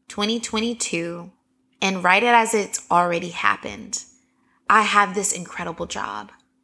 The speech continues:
I am successful. I'm financially stable. I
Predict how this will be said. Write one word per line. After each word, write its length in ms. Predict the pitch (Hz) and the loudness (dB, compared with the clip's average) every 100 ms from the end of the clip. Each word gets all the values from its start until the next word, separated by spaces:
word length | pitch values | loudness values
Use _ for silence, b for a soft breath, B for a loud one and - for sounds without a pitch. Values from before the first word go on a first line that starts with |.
| _ _ - | _ _ 0
I 120 | 220 | 0
am 280 | 190 208 190 | 2 -2 -2
successful. 840 | - - - 180 - - - - _ _ B B B | -4 -2 -2 2 0 0 -6 -8 _ _ B B B
I'm 220 | 214 226 220 | 4 4 2
financially 680 | 220 202 190 190 190 185 | 2 2 -4 -4 -6 -6
stable. 800 | 180 - 180 175 - 175 113 - _ _ _ _ - | -2 -2 0 -2 -4 -4 -4 -8 _ _ _ _ -4
I 240 | 202 233 | 4 4